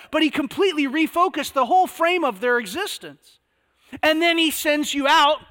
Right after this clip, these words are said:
to go find more disciples, to go, go make more. And we know that he did because it says they left their nets. Jesus made them into his apprentices.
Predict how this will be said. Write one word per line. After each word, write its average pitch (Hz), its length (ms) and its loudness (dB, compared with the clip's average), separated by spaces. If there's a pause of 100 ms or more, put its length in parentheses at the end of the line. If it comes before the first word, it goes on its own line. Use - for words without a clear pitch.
(320)
to 339 140 0
go 294 160 4
find 269 360 0
more 262 180 0
disciples, 302 840 -2 (1300)
to 262 340 -8
go, 233 160 -8
go 277 240 2
make 320 220 4
more. 339 480 2 (1400)
And 254 120 -2
we 277 100 0
know 339 220 4
that 330 120 -2
he 277 120 0
did 339 260 0
because 269 320 -2
it 269 120 -8
says 269 220 -2
they 254 160 0
left 208 300 -2
their 226 120 -4
nets. - 500 -6 (2750)
Jesus 226 360 -6
made 277 240 0
them 311 100 0
into 269 160 -2
his 247 180 -4
apprentices. 208 840 -10